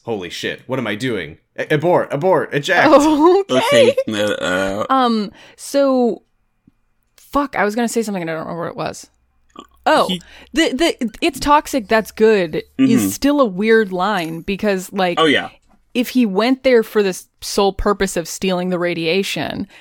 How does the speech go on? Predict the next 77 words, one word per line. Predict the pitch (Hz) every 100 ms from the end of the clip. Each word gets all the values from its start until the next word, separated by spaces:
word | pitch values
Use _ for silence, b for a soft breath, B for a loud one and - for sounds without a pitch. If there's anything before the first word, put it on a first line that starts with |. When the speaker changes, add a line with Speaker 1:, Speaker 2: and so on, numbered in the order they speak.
| B
Speaker 2:
then | 208
saying, | 196 233 247 208
"It's | 196 196
toxic, | - 208 208 202 170
that's | 170 -
good" | - 208 185 156
is | 151 180 -
like | 190 180 - B B _ -
going | 202 214 208
to | 226 214
a |
mine | 185 180 190 208 180
and | 175 170
being | 185 180 175
like, | 175 170 160 - _ _ _ _ _ -
"There's | 208 196 196
dirt | - 196 -
here, | 196 175 165
that's | 165 180 -
good." | 185 175 156 - -
Like, | 202
what? | - 220 359 -
Speaker 1:
<laughs> | 214
Speaker 2:
Like, | 294 175 - B B B
yeah, | 226 349
Speaker 1:
I | 359 240
mean, | 277 254 247
Speaker 2:
that's | 240 262
why | 294
you're | 277
Speaker 1:
i-, | 247
isn't | 349 -
Speaker 2:
there, | -
Speaker 1:
that |
what | -
Speaker 2:
dude. | -
Speaker 1:
mining | 117 117 107
is, | 101 113
though? | 123 127 120
Is | 113
that | 107
you | 104
go | 101 104
somewhere | - 110 110 107
and | 101
you | 95
say, | - 101
"Oh, | 98 117
cool, | 101 120 90 82
I | 90
can | 98
mine | 90 101 87
this | 85
place." | - 110 80 - - -
This, | -
Speaker 3:
Yeah, | 170 170
and | 170
Speaker 1:
this | 175
Speaker 3:
I |
mean, | 175 185
he | 180
Speaker 1:
fucking | - -
Speaker 3:
didn't | -
Speaker 1:
rules, | 466
bro. | -
Speaker 3:
really | - 127
need | 120 120 120
to | 135
say | - 139
that. | 135 135 127
It | 123 -
was, | 120 120 113 117
like, | 117 113 110 -
a | 113
bombed | 110 107 107 110 107
out | 104 101
Russian, | 101 101 - 110 101 107